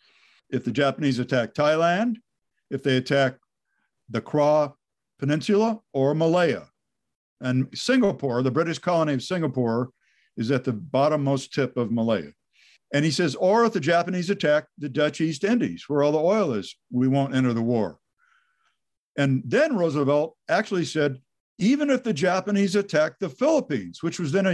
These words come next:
U S colony. Okay, we, we had a promised independence to the Philippines in forty-six, but it was a U S colony, or commonwealth, if you want to call it that, but it was a territorial,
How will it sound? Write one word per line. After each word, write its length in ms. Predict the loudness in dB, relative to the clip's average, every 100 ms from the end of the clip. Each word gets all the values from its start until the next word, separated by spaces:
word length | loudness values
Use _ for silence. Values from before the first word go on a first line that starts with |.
| 2
U 120 | 2 2
S 120 | 0
colony. 520 | -2 -2 -2 -6 -10 _ _ _ _ _ _ _ _ _ _ -12
Okay, 240 | -2 -2 0
we, 200 | -2 0 0
we 100 | 2
had 140 | 2 0
a 120 | -4 _ -2
promised 400 | 0 0 -4 -8 _
independence 540 | -2 -2 2 2 2 0
to 100 | -2
the 120 | 0
Philippines 460 | 2 0 0 0 0
in 140 | -2
forty-six, 640 | 0 -2 0 -2 -2 -4 -10 -6
but 180 | -6 _ _ _ _ _ _ _ _ _
it 40 | -8
was 140 | -2
a 60 | 0
U 180 | 2 0
S 100 | 0
colony, 540 | -2 -2 -6 -10 -12 _ -20
or 120 | -20 _ _ _ _ _
commonwealth, 580 | 0 0 0 0 0 0
if 100 | -2
you 100 | -2
want 120 | -2
to 60 | -2 -2
call 160 | -2
it 100 | -4
that, 220 | -8 -10
but 140 | -10 -14 _ _ _ _ _ _ _ _ _ _
it 100 | -8
was 180 | -6 -4
a 160 | -4 -6 _ -4
territorial, 600 | 0 2 2 2 2